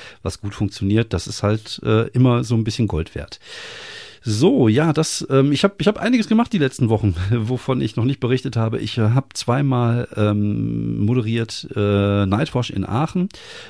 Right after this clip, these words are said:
Beide Shows waren gut. Die erste war, fand ich am Anfang ein bisschen besser.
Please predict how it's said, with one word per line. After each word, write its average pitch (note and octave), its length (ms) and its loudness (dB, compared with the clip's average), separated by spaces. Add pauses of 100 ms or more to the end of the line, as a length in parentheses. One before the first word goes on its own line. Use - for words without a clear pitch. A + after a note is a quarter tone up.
(140)
Beide B2+ 420 0
Shows B2+ 340 0
waren A2+ 160 2
gut. F3+ 440 -2
Die C3+ 100 -4
erste D3 280 0
war, C#3+ 140 0 (180)
fand C3+ 180 -2
ich C3+ 140 -4
am G2+ 100 -2
Anfang G#3 340 2
ein D#3+ 60 -2
bisschen E3+ 320 0
besser. C#4 360 0